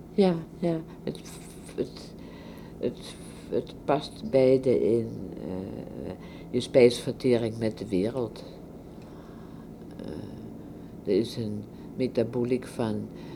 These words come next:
lectuur opnemen en er is ook een metaboliek van, eh, eh,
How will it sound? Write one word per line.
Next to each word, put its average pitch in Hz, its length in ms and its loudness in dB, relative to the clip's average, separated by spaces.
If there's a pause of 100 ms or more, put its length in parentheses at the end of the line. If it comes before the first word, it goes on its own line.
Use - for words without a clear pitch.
(160)
lectuur 120 600 4
opnemen 113 840 4
en 101 240 -2
er 92 120 2
is 107 180 0
ook 110 180 -2
een 113 200 0
metaboliek 104 720 0
van, 104 300 -2 (280)
eh, - 100 -6
eh, 95 280 -4